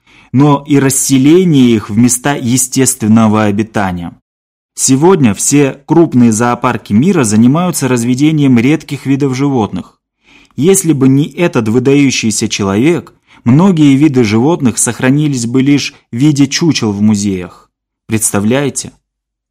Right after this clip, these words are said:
Даррелл умер в тысяча девятьсот девяносто пятом году. Я нашёл в газете «Таймс» некролог. Следующие строки которого буквально врезались мне в память.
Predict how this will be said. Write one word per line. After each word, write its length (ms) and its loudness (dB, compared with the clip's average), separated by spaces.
Даррелл 440 2
умер 420 0
в 140 -18
тысяча 380 0
девятьсот 460 0
девяносто 480 0
пятом 380 -2
году. 320 -4
Я 160 2
нашёл 380 0
в 100 -6
газете 440 0
«Таймс» 460 -2
некролог. 680 0
Следующие 600 0
строки 400 -4
которого 580 0
буквально 720 -2
врезались 640 0
мне 160 4
в 140 -6
память. 500 -4